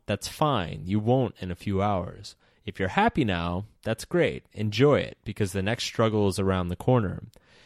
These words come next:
If you feel guilty or sad, then that's okay too.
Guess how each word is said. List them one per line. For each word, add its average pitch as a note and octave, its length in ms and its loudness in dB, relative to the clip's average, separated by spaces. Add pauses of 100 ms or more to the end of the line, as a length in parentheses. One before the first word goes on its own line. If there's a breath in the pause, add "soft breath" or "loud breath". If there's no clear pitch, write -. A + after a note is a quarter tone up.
(120 soft breath)
If - 100 -12
you B2 80 6
feel A#2+ 240 6
guilty A#2+ 400 0
or G2+ 80 2
sad, B2 580 2 (180)
then B2 140 -2
that's C#3 200 0
okay B2 300 2
too. A2+ 480 2